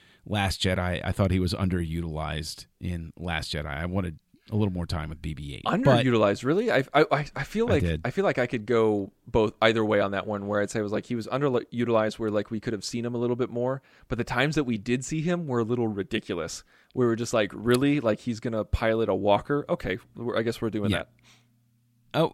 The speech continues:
Speaker 1: okay. Fair enough. I, so I guess what I'm trying to say, underutilized, is I would have liked to see him be more integral to the forwarding of the story.
Speaker 2: Yeah, yes, I think we're in
Speaker 1: I,
Speaker 2: agreement
Speaker 1: I would
Speaker 2: there.
Speaker 1: have liked to see him carry it forward. Anyway, um,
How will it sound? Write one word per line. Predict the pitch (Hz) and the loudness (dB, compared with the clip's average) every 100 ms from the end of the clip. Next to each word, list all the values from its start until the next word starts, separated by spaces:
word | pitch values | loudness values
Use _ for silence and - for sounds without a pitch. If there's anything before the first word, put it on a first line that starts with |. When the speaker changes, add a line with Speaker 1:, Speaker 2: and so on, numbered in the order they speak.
| - | 2
Speaker 1:
okay. | 147 143 95 - _ - | 4 6 4 2 _ -20
Fair | - - 175 175 | 2 8 10 12
enough. | 139 127 123 - - _ _ _ | 10 10 6 0 -20 _ _ _
I, | 117 120 - - | 4 4 2 -8
so | 107 139 123 | 4 8 10
I | 117 | 8
guess | 147 147 - | 6 4 4
what | 123 | 4
I'm | 120 | 4
trying | 131 113 | 2 2
to | |
say, | 107 110 104 - | 2 2 2 2
underutilized, | 117 120 113 120 113 110 110 | 4 4 4 4 4 2 2
is | 101 | 2
I | 104 | 2
would | 104 104 | 2 2
have | |
liked | 104 104 | 0 0
to | 92 | -2
see | - 101 | -2 0
him | 104 95 | 2 2
be | 107 98 | 2 2
more | 92 92 92 - | 0 0 0 -2
integral | 98 101 104 101 101 98 - | -4 -2 0 2 2 0 2
to | 104 92 | 2 2
the | 85 | 0
forwarding | - - 104 95 90 87 | -4 0 2 2 0 -4
of | - 82 | -6 -4
the | 87 | -2
story. | - - 85 76 135 | -2 0 -2 0 0
Speaker 2:
Yeah, | - | -2
yes, | 139 127 113 - | -2 -2 -2 -2
I | - | -2
think | 123 156 | 0 0
we're | 131 120 | 0 0
in | 107 | 2
Speaker 1:
I, | |
Speaker 2:
agreement | 110 104 | 2 4
Speaker 1:
I | 107 | 8
would | |
Speaker 2:
there. | 117 | 8
Speaker 1:
have | 110 | 10
liked | 117 101 | 6 4
to | |
see | - 110 | 2 4
him | 98 | 4
carry | - 95 | 4 4
it | 76 | 2
forward. | - 64 - - - | -4 -8 -10 -10 4
Anyway, | 180 135 80 - - _ - - - - | 6 6 4 -6 -16 _ -20 -20 -20 2
um, | 151 151 147 147 | 8 10 8 4